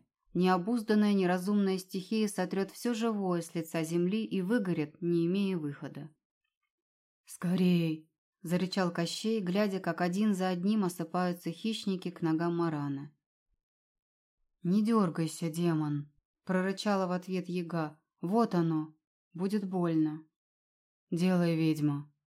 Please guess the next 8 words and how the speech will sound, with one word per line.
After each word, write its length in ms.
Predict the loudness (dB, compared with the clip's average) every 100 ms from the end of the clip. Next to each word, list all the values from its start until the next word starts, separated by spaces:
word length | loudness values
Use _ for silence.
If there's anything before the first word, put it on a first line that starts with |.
| _
рявкнул 500 | -2 -2 0 -2 -2
архидемон, 640 | -2 -4 -4 0 0 0 -2
шепча 400 | -8 -8 -4 -2
очередное 560 | -2 -4 0 2 2
заклинание. 840 | 0 -4 0 0 0 -2 -4 -10 _ _ _ _ _ _ _ _
«Не 220 | 2 4 6
могу 400 | 6 6 4 2
вытащить!» — 800 | 2 0 -2 -8 -8 -10 -10